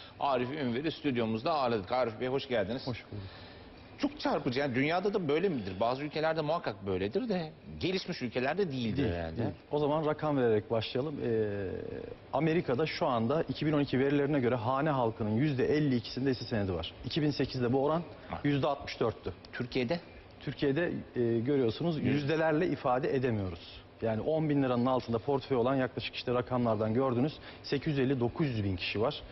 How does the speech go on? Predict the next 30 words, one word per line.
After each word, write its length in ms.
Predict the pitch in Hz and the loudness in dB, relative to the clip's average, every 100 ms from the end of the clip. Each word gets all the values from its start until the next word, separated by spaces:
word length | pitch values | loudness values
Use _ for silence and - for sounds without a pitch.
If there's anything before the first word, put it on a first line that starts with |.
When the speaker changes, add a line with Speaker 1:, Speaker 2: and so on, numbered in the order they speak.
| - - - - - | -16 -16 -16 -10 -4
Speaker 2:
E, 180 | 90 | 0
yüzde 440 | 92 127 175 147 131 | 2 4 4 4 2
bir 300 | 131 - - | 2 -2 -6
bile 360 | 113 123 143 120 | 0 2 2 2
değil. 300 | 123 113 - - | 2 2 -2 -6
Bu 60 | 170 | -2
çok 200 | 220 214 | -2 0
çok 140 | 180 | 0
önemli 300 | 143 131 160 | 2 4 4
bir 40 | 185 | 2
konu. 280 | 180 190 185 | 2 2 0
Türkiye'nin 480 | 208 175 165 185 208 - - - | -2 0 2 2 0 -6 -14 -2
ekonomik, 640 | 147 - 170 175 240 - - - - | -2 0 2 4 2 0 -10 -16 -2
e, 160 | 117 120 | 2 4
modeliyle 720 | 120 139 151 165 160 110 92 - | 4 4 4 4 4 4 0 -4
ilgili 320 | 113 107 104 92 | -4 0 0 0
bir 120 | 101 | -2
konu. 340 | - 170 180 - - - - | 0 2 0 -4 -16 -12 -2
E, 200 | 123 113 | 0 0
şu 160 | - | 2
ana 180 | 190 156 | 2 2
kadar 220 | 143 127 | 2 2
Türkiye 520 | 120 - 175 - 127 165 | 2 0 0 2 2 2
seksen 420 | - 139 156 127 | -2 -2 0 0
sonrası 360 | 117 107 107 | 2 0 0
biliyorsunuz, 520 | 147 110 98 139 165 - | 2 2 2 0 -2 -2
e, 160 | 104 101 | 0 0
para 220 | - 147 | 2 -2
politikaları 540 | 143 117 104 - 101 101 | 2 0 0 -2 0 2
odaklı, 520 | 143 131 - 143 | 2 0 0 -2